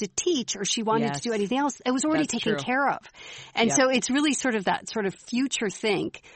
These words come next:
Speaker 2: that if you can stand doing it, depending on your industry, it, it won't hurt you. You know,
Speaker 1: Get it
Speaker 2: it
Speaker 1: done
Speaker 2: may
Speaker 1: young.
Speaker 2: only get it done young. It's sort of how I feel about it.
Speaker 1: Yeah,
Speaker 2: But what
Speaker 1: I
Speaker 2: would
Speaker 1: think
Speaker 2: you,
Speaker 1: that's
Speaker 2: any,
Speaker 1: true.
Speaker 2: any advice that you would have? You are truly a forty-something for twenty-year-olds.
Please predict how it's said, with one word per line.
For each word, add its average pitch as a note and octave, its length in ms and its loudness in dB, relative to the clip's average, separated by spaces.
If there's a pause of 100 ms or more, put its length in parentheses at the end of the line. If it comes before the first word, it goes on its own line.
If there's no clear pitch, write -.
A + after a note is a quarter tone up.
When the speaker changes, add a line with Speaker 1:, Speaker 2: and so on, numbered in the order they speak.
(120)
Speaker 2:
that G3+ 120 2
if F#3 80 0
you A3 80 0
can A3+ 160 2
stand C#4+ 480 2
doing A#3 380 2
it, - 340 -6 (140)
depending A#3+ 440 4
on D#3+ 120 2
your D#3+ 80 0
industry, E3+ 640 0 (460)
it, A3+ 180 2 (220)
it G3+ 180 2
won't G3+ 300 4
hurt E3+ 260 0
you. - 220 -6 (320)
You F#3 100 4
know, F3+ 60 6
Speaker 1:
Get G3 100 6
it F#3+ 60 4
Speaker 2:
it G3 60 4
Speaker 1:
done F#3 100 6
Speaker 2:
may E3+ 100 8
Speaker 1:
young. C3 320 2 (180)
Speaker 2:
only G3 120 -8
get G3+ 180 4
it F3+ 80 2
done D#3+ 180 2
young. D#3 320 -4
It's - 240 -4
sort D#3+ 160 2
of D#3 60 -2
how E3 120 -6
I - 100 -6
feel - 260 -4
about - 240 -6
it. - 140 -12
Speaker 1:
Yeah, B3 180 2
Speaker 2:
But D4 120 4
what F4+ 120 6
Speaker 1:
I F#4+ 40 6
Speaker 2:
would D#4+ 100 4
Speaker 1:
think C#4+ 100 4
Speaker 2:
you, B3+ 60 2
Speaker 1:
that's D3+ 80 4
Speaker 2:
any, C4 160 4
Speaker 1:
true. C#4 80 -2 (320)
Speaker 2:
any B3+ 240 6
advice G#3+ 340 2
that A3 120 2
you G3+ 160 2
would G3+ 100 2
have? G3 320 4
You A3+ 240 2
are G#3+ 240 6
truly D#3+ 420 -2
a - 80 -6
forty-something D3+ 720 -2
for D#3+ 300 -2
twenty-year-olds. C#3+ 760 -6